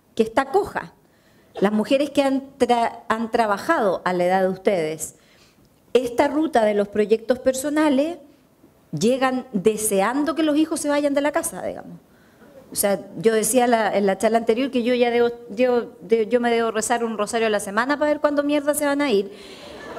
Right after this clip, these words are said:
Eh, pero objetivamente tiene que ver con eso, con la elaboración de los proyectos personales que uno estructura dentro de la vida. Por lo tanto, estas dos rutas,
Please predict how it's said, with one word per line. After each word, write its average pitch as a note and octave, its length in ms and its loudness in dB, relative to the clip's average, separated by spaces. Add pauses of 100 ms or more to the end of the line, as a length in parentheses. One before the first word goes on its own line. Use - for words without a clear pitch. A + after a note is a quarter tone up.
(180)
Eh, G3+ 680 2 (1200)
pero A3 340 4
objetivamente C4+ 760 2
tiene C#4 240 2
que B3+ 100 4
ver C4 180 2
con C4 180 2
eso, D4+ 280 -2
con F#3+ 180 2
la G3 60 6
elaboración A3 840 2 (240)
de B3 520 4
los B3 200 0
proyectos B3+ 520 2
personales A#3+ 760 0
que B3 160 2
uno A#3+ 440 -2 (440)
estructura B3+ 800 2
dentro D4+ 320 0
de D4+ 80 2
la D4+ 140 2
vida. F#3+ 460 0
Por G3+ 80 2
lo G#3 100 0
tanto, C4 300 0
estas C#4 300 -4
dos E4 200 0
rutas, C4+ 640 -2